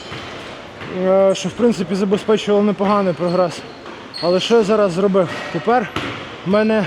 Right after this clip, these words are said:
е, в середньому дев'ять-десять робочих, зауважу, підходів на групу в тиждень, на спину виходить трошки більше. І що помітив, що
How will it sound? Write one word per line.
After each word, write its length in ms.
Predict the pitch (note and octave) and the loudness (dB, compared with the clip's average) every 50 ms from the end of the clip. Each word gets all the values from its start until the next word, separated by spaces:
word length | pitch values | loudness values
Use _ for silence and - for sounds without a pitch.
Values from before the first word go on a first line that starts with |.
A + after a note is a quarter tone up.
| B2+ - | -2 0
е, 140 | E3 F#3+ F#3+ | 2 2 2
в 60 | F3 | 0
середньому 540 | - - G3+ G#3 A3+ A3 G3 A3 G#3+ G#3 G3+ | 0 0 2 4 4 4 4 4 4 4 4
дев'ять-десять 680 | F3+ G#3 A3 A3 G#3 G3+ F3+ G3+ G#3+ G3+ - G#3 G3 - - - - - - - - - - - - - - - - - - - - - - - - - C#3+ | 4 4 4 6 4 4 4 4 2 2 2 -2 -4 -4 -8 -14 -14 -16 -16 -16 -14 -12 -12 -12 -12 -14 -16 -18 -18 -18 -20 -20 -20 -20 -20 -18 -12 -2 0
робочих, 440 | F#3 F#3 F#3+ G#3 G3+ - - E3+ | 2 4 4 4 4 2 0 -2
зауважу, 440 | D#3 D#3+ F3+ F3 F3+ F3+ F3 D#3 E3 | 0 2 2 4 4 2 2 0 -2
підходів 440 | D#3 - - - - G3 F#3+ E3+ F3+ - - - - - - - - - - - - - E3 | -4 -6 -6 -2 0 2 2 2 0 -2 -6 -12 -16 -16 -18 -18 -18 -18 -18 -16 -10 -4 0
на 100 | F#3+ F#3+ | 0 4
групу 280 | F#3+ G#3+ G#3 - F3 | 4 4 4 2 0
в 80 | F3+ - | -4 -2
тиждень, 400 | - C4+ C#4 B3 A3 A3 F3+ C3+ - - - - | 0 2 2 4 4 2 0 0 -2 -8 -6 -6
на 100 | F#3 F3+ | -6 -6
спину 280 | - - G#3+ A#3+ A3+ | -4 -2 0 0 0
виходить 380 | G#3+ F#3+ F3+ - G#3+ F#3+ G3 E3 | 0 0 0 0 0 0 0 0
трошки 300 | - G#3 G#3 - - - F#3+ | 0 -2 -2 -2 -2 -2 0
більше. 300 | G3 C4 B3 - - F#3 B2 - - - - - - - - - - - - - - - - - - - - - - - - - - - - - - - - | 0 0 0 0 -2 -4 -4 -6 -10 -14 -16 -16 -16 -16 -16 -16 -16 -14 -14 -14 -14 -14 -14 -16 -18 -18 -18 -18 -20 -20 -20 -20 -20 -20 -18 -18 -18 -8 -4
І 120 | D#3+ G3 | -2 -2
що 180 | F3 - A3+ A3 | 2 4 2 2
помітив, 500 | E3 F3+ G#3 G#3+ A#3 C4+ - - A#3 G3+ | 4 4 4 4 4 4 4 4 2 2
що 200 | - - G3+ F#3+ | 2 0 0 0